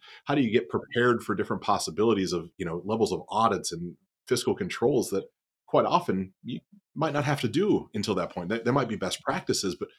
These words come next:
there's not a necessity, there's not a requirement. And so that's that thing back and forth of consistently expanding the knowledge as well as just remain, I'll say, a student of business overall.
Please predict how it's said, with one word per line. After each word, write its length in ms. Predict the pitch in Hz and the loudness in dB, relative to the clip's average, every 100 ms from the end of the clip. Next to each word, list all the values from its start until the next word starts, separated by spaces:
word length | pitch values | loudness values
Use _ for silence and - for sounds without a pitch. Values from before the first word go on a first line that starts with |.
| _ _ | _ _
there's 100 | 117 | -2
not 140 | 135 | 2
a 40 | 117 | 2
necessity, 460 | 101 - 107 - | 0 0 -2 -2
there's 140 | 82 80 | -4 -2
not 140 | 104 | -2
a 40 | 87 | -2
requirement. 600 | 82 - 95 87 76 85 | -4 0 2 2 -2 -8
And 100 | - | 0
so 320 | 101 92 - _ - - _ _ _ | 4 4 0 _ -20 -20 _ _ _
that's 220 | - 156 - | -4 -4 -2
that 200 | 131 131 | -2 0
thing 160 | 127 | 0
back 240 | 107 107 101 | 0 -2 -4
and 100 | - | -2
forth 260 | 127 120 | -2 0
of 180 | 92 85 | -4 -6
consistently 440 | 104 - 117 117 | -8 -4 -2 -2
expanding 420 | 95 - 110 110 98 | -2 -2 0 0 0
the 60 | |
knowledge 360 | 92 107 117 92 | 0 2 2 0
as 140 | 80 | -2
well 260 | 90 123 107 | 2 4 4
as 240 | 90 - - _ _ _ - | 2 -2 -10 _ _ _ -8
just 180 | 110 - | -6 -2
remain, 260 | 113 117 | 0 0
I'll 100 | 104 | 0
say, 140 | - 110 | 0 0
a 80 | |
student 320 | 90 - 120 107 | 0 -2 0 -2
of 100 | - | 0
business 280 | 101 113 110 | -2 -2 -2
overall. 480 | 92 78 - - | -2 0 -2 -4